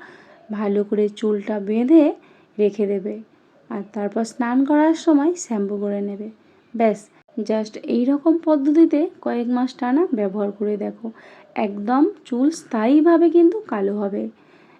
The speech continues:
এখানে দেখো ভালো করে সিঁথি কেটে ঠিক এইভাবে চুলের মধ্যে আস্তে আস্তে করে লাগিয়ে দিচ্ছে। তো দেখো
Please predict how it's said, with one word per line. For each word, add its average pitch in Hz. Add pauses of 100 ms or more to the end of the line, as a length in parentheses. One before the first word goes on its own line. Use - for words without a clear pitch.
(240)
এখানে 233
দেখো 220 (380)
ভালো 208
করে 214
সিঁথি 226
কেটে 302 (540)
ঠিক 208 (140)
এইভাবে 269 (140)
চুলের 220
মধ্যে 254 (220)
আস্তে -
আস্তে 269 (100)
করে 311 (520)
লাগিয়ে 202
দিচ্ছে। 208 (1400)
তো 233
দেখো 220